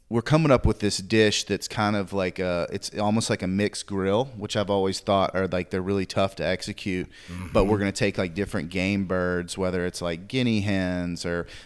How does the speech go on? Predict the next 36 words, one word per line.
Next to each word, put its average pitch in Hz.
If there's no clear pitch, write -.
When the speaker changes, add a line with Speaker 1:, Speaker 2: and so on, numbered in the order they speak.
Speaker 1:
pheasants 107
or 90
poussins, 98
whatever 104
we 98
can 95
find, 92
maybe 92
chicken 101
every 95
now 92
and 90
again. 92
We'll 90
get 90
'em 92
from 90
Sammy 92
or 90
somewhere, 95
like, 82
Speaker 2:
Mm-hmm. 101
Speaker 1:
really 90
nice 87
and, 90
and 87
sourced 98
well, 90
and, 101
and 98
spit -
roast 101
them, 95
break 101
them 98
down. 95